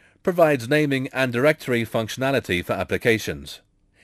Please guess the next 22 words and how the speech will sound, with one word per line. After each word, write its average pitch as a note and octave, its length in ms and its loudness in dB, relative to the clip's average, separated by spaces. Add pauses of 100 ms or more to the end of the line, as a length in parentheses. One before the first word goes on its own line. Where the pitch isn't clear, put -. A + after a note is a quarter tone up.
(360)
It E2+ 140 -6
provides F#2 500 0
methods G#2+ 440 0
for G#2+ 100 -6
performing A#2 480 -4
standard D#3 420 0
directory A#2+ 600 0
operations, G#2 840 -4 (300)
such - 340 -6
as A2+ 240 2
providing F2+ 520 -2
names G#2+ 380 0
for - 100 -6
the F#2+ 120 0
objects G2+ 500 0 (360)
and C3 160 -4
searching E3+ 420 0
the F#2+ 140 0
objects F#2+ 520 0
using A2+ 440 0
the F#2 100 -2
names. F2 540 -6